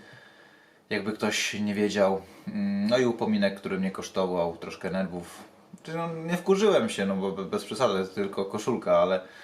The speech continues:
e, chciałem mieć konkretną, z konkretnymi drukami, czekałem x czasu, no i się nie doczekałem. Dobra, na szczęście jest pysz-, pyszna jajecznica na boczku, która,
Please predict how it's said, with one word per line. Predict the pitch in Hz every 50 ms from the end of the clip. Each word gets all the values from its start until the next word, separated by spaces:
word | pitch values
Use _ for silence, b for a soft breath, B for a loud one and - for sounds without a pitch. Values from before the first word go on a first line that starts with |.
| B B B B B B B -
e, | - 101 101 101 101 104 104 104 101 98 -
chciałem | - - 131 131 127 123 117 113 113
mieć | 113 113 107 - - - - 107 104 98 98 98 98 92 87 - - - - - -
konkretną, | - 113 104 104 120 123 120 - 139 131 123
z | -
konkretnymi | - 117 110 107 98 104 - - 113 107 104 101
drukami, | 104 98 - 117 113 117 113 95
czekałem | - 98 - - 104 104 98 98 92 92 90 87 - - - - _ _ _ _ -
x | 110 - - -
czasu, | - - 113 110 - - 113 104
no | 104 101
i | 98 95
się | - 101
nie | 98 95
doczekałem. | 95 - 98 92 - 92 87 85 - - - - - - - - _ _ _ _ _ - - - - - - - - - - -
Dobra, | 120 123 110 95 92 87
na | 92 101
szczęście | 101 - 127 123 123 123 - - 131 131 127 123 B B B B B B -
jest | 107 107 107 - -
pysz-, | - 120 110 -
pyszna | - - - 113 - - 117 107 104
jajecznica | 104 101 101 98 98 - 113 113 104 - 110 104
na | 101
boczku, | 95 104 104 101 - - 107 98
która, | - - 98 98 95 98 95 90